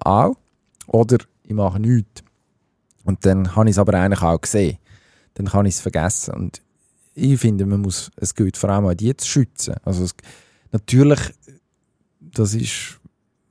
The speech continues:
immer so, wie ein Fußballschiedsrichter nicht jedes Foul, selbst mit dem Videobeweis,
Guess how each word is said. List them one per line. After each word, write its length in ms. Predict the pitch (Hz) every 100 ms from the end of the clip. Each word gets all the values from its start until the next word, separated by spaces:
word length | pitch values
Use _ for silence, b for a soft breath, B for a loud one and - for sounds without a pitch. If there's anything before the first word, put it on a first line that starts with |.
| _
immer 320 | 147 147 151
so, 280 | 131 127 95
wie 60 |
ein 120 | 120 120
Fußballschiedsrichter 880 | 123 123 120 110 117 - 113 -
nicht 200 | 110 110
jedes 260 | 110 104 98
Foul, 380 | - 110 131 117
selbst 340 | 110 110 -
mit 180 | 113 104
dem 120 | 107
Videobeweis, 640 | 113 131 120 120 120 123